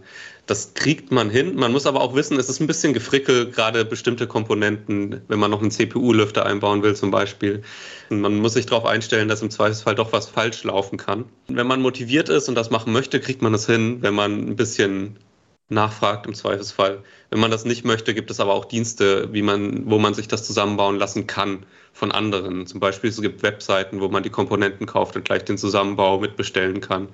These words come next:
für hundert Euro oder so kostet das in der Regel. Oder eben die angesprochenen lokalen Hardware-Shops.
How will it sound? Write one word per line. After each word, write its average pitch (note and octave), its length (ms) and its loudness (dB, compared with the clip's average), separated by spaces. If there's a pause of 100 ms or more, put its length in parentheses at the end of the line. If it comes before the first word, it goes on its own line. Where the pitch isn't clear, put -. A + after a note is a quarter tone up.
(480)
für G2 420 2 (220)
hundert G2+ 320 2
Euro G2 300 2
oder F#2 180 0
so G2 160 -4
kostet - 320 -2
das F#2+ 120 0
in G#2 100 0
der G2+ 120 2
Regel. G2 220 4
Oder A2 260 4
eben G#2+ 180 2
die G#2 120 2
angesprochenen G#2+ 580 0
lokalen G2+ 540 0
Hardware-Shops. G2+ 840 -4